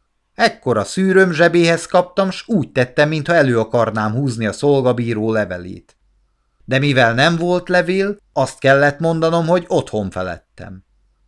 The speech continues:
A várkapitány szigorúan megparancsolta, hogy rögtön menjek vissza és hozzam magammal.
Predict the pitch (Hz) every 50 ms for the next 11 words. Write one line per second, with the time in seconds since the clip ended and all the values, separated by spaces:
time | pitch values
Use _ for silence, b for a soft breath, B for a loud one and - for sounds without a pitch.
0 | _ _ _ _ _ _ _ _ _ _ - 101 101 123 135 151 156 151 151 156
1 | 147 151 143 143 139 135 135 131 131 - 156 160 160 170 151 139 131 127 117 113
2 | 120 139 147 147 - 165 156 156 156 156 143 - 165 165 156 139 143 117 107 101
3 | 98 107 139 175 170 - - 165 156 151 143 139 135 131 131 123 - 147 151 147
4 | - - 139 131 123 110 - - 143 151 143 127 123 123 117 113 110 120 123 113
5 | 117 107 98 95 90 87 85 85 85 82 _